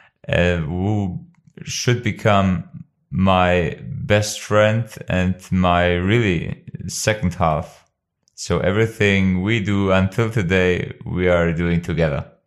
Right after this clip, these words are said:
When we arrived in Germany, my parents started immediately to work. My mother wa-, was a cleaner, um, in different, uh, private houses,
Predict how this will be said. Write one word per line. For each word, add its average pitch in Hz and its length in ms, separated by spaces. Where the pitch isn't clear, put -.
When 90 200
we 92 240
arrived 95 460
in 90 160
Germany, 95 640
my 90 260
parents 90 440
started 87 720
immediately 90 640
to 85 140
work. 78 480
My 78 320
mother 90 320
wa-, 82 600
was 80 420
a 76 460
cleaner, 131 560
um, 85 400
in 87 220
different, 82 600
uh, 82 140
private 123 400
houses, 117 560